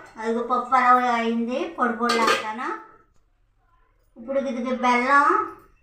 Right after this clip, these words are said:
ఈ బెల్లము అర కేజీ బెల్లము ఇది అయ్యింది. అంటే తలగేసి పప్పు, తలగేసి బె-, బెల్లం కొలతలు అయితే,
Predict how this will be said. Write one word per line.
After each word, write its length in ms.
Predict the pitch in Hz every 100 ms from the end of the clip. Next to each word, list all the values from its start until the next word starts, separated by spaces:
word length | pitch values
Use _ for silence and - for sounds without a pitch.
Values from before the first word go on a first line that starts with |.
| _ _ _ _ - - _ _
ఈ 120 | 240 247
బెల్లము 420 | 254 254 285 311
అర 240 | 294 254
కేజీ 360 | 254 269 269 285
బెల్లము 480 | 269 262 262 285 320
ఇది 300 | 294 262 247
అయ్యింది. 680 | 240 262 240 254 320 415 - _ _ -
అంటే 140 | 240
తలగేసి 460 | 262 254 254 262 269
పప్పు, 360 | 311 285 - 349
తలగేసి 540 | 349 285 269 285 294
బె-, 200 | 277 254
బెల్లం 460 | 254 247 262 254 - - _ _ _ _ _ _ _ _ _ _ _
కొలతలు 340 | 254 262 285 285
అయితే, 460 | 240 185 170 -